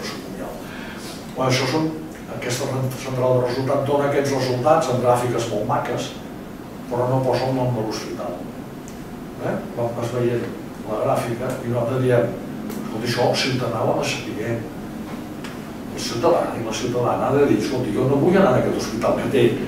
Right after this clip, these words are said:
tres vegades més d'infecció nosocomial que aquest altre.» Per això no ho fan públic, no? Perquè, eh, el model relacional, no? Que és a dir, «Escolta, vostè tanqui, no el concertarem més perquè és un inútil, eh, porta anys tenint aquesta,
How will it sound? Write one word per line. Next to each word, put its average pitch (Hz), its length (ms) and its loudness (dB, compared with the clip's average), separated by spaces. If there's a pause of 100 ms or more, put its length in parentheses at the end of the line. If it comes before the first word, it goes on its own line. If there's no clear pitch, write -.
(260)
tres 135 240 6
vegades 117 460 8
més 113 180 2
d'infecció 117 480 0
nosocomial - 560 -4
que - 100 -4
aquest - 220 -6
altre.» - 220 -8 (1000)
Per - 80 -6
això - 180 -2
no 127 60 2
ho 123 80 2
fan - 180 -4
públic, - 300 -4 (200)
no? - 100 -6 (540)
Perquè, - 300 -6
eh, - 720 -4
el 120 320 0
model 120 320 8
relacional, 117 680 6
no? - 80 4 (100)
Que - 160 8
és 143 240 10
a 127 140 8
dir, 113 100 8
«Escolta, 127 300 4
vostè 139 240 4
tanqui, - 400 4 (260)
no 139 140 8
el - 100 4
concertarem 123 640 4
més 135 220 6 (340)
perquè 127 240 2
és 123 80 4
un 127 100 4
inútil, 131 460 6 (400)
eh, 123 280 8
porta 127 280 6 (140)
anys 131 340 4
tenint 131 320 2
aquesta, 120 400 2